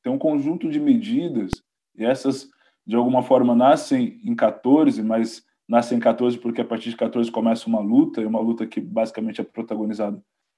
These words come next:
pelos movimentos sociais, e aí o movimento negro, nas suas diversas porções, dimensões, linguagens, enfim, e traz a gente a discutir de fato, né, nesses últimos cento e trinta e dois anos, o que é esse Brasil, o que é essa estrutura, né?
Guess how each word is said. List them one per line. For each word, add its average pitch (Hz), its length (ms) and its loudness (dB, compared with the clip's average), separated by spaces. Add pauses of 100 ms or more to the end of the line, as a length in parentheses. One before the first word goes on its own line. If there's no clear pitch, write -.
(140)
pelos 120 160 0
movimentos 117 300 0
sociais, 117 600 4
e 113 40 -4
aí 110 140 -2
o 110 40 -4
movimento 107 460 -6
negro, 120 460 -2 (120)
nas 104 160 -10
suas 110 200 -6
diversas 110 400 -6
porções, 117 560 -2
dimensões, 110 800 -2 (440)
linguagens, 110 600 2
enfim, 101 420 -6 (840)
e - 400 6 (280)
traz 139 200 4
a 135 40 0
gente 139 140 4
a 147 40 4
discutir 143 380 4
de 147 100 0
fato, 120 440 4
né, 120 120 2
nesses 117 200 -2
últimos 113 320 -4
cento 117 220 -6
e - 20 -20
trinta 113 260 -6
e 107 60 -2
dois 107 260 -2
anos, 135 460 -2 (340)
o 120 100 -2
que 147 180 0
é 151 100 4
esse 170 180 0
Brasil, 143 400 6
o 139 40 10
que 143 80 0
é 147 40 4
essa - 160 0
estrutura, 123 640 0
né? 104 160 -8